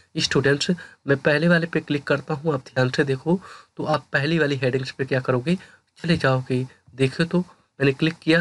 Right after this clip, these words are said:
automatic definition of computer वाली heading पे आ चुके हैं। Students इसी तरीके से मैं अगर third वाले पे click करूँगा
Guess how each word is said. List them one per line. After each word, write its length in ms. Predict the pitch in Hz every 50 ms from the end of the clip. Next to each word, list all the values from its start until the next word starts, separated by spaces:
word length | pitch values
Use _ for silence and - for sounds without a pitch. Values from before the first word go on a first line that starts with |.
| 151
automatic 500 | 147 143 135 147 143 139 135 135 180 170
definition 480 | - 143 131 - - 131 131 - 147 135
of 80 | 131 131 -
computer 320 | 139 127 131 135 131 131
वाली 220 | 135 143 143 143 131
heading 240 | 135 131 139 143 143
पे 100 | - 143
आ 60 | 139
चुके 320 | 135 - 160 147 - 160 156 -
हैं। 100 | 208 220 226 _ _ _ _ _ _ _ _
Students 540 | 165 - - - 135 127 135 143 143 - - - -
इसी 220 | 143 139 - 175
तरीके 320 | - 147 135 127 - 139
से 160 | 131 - 143 151
मैं 520 | 165 - - - _ _ _ - - 139
अगर 140 | 127 143 131
third 300 | - - - 160 170 165
वाले 180 | 165 156 151
पे 120 | - - 143
click 220 | - - 135 135 -
करूँगा 300 | 139 135 131 135 151